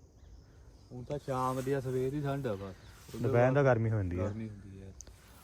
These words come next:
Speaker 2: ਹੁਣ ਤਾਂ ਰੋਡੀ ਏਸੀਆਂ ਦੀ ਸਰਵਿਸਾਂ ਸ਼ੁਰੂ ਹੋ ਜਾਣੀਆਂ।
Speaker 1: ਹੂੰ।
Speaker 2: ਜਿੱਕਣ ਹੁਣ ਅਮਨਾ ਏਸੀਆਂ ਦਾ ਕੰਮ ਕਰਦਾ ਏ,
Speaker 1: ਬਸ, ਬਸ।
Speaker 2: ਉਹਨਾਂ ਦਾ ਇੱਕੇ ਲਾਸ ਸੀਜ਼ਨ ਚੱਲ ਪੈਣਾ,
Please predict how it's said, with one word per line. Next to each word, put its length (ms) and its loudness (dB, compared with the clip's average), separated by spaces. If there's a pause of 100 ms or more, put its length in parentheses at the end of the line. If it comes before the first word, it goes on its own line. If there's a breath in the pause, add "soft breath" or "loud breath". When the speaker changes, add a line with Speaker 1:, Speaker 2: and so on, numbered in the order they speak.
(200 soft breath)
Speaker 2:
ਹੁਣ 160 8
ਤਾਂ 180 12
ਰੋਡੀ 260 12
ਏਸੀਆਂ 340 10
ਦੀ 60 8
ਸਰਵਿਸਾਂ 440 8
ਸ਼ੁਰੂ 220 6
ਹੋ 80 4
ਜਾਣੀਆਂ। 340 2
Speaker 1:
ਹੂੰ। 260 -14 (420)
Speaker 2:
ਜਿੱਕਣ 220 4
ਹੁਣ 180 6
ਅਮਨਾ 180 4
ਏਸੀਆਂ 260 2
ਦਾ 80 4
ਕੰਮ 220 2
ਕਰਦਾ 320 2
ਏ, 80 -2 (220)
Speaker 1:
ਬਸ, 240 -14
ਬਸ। 240 -14
Speaker 2:
ਉਹਨਾਂ 240 10
ਦਾ 60 12
ਇੱਕੇ 240 8
ਲਾਸ 200 10
ਸੀਜ਼ਨ 240 6
ਚੱਲ 200 4
ਪੈਣਾ, 300 -2